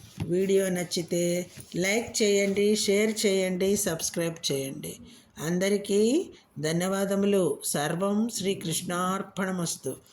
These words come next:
లోకా సమస్త సుఖినో భవంతు. Thank you all.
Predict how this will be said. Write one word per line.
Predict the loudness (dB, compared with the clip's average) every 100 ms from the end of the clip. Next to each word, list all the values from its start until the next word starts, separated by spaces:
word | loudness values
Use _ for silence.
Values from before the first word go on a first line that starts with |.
| -20 _ -6
లోకా | -4 -2 -2 -2
సమస్త | -2 -2 -4 -4 -4 -2 -2 -4
సుఖినో | -6 -4 -4 -2 -2
భవంతు. | -4 -4 -6 -12 _ -20 -20 _ -20 -20 -20 _ _ _ _ _ -20 -14 -8
Thank | -6 -2
you | -2
all. | 0 -2